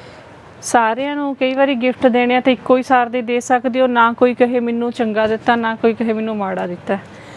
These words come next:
ਇਹ ਡਿਜ਼ਾਈਨ ਨਹੀਂ ਸੋਹਣਾ, ਉਹ ਡਿਜ਼ਾਈਨ ਸੋਹਣਾ।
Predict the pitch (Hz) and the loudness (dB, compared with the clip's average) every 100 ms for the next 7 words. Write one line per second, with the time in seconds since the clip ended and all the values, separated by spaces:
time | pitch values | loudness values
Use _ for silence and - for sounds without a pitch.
0 | - - - - 214 220 233 254 240 233 | -20 -20 -10 2 4 4 2 2 0 -2
1 | 240 247 233 233 214 220 240 240 240 240 | -2 0 2 2 0 0 0 0 0 -2
2 | 254 240 | 0 0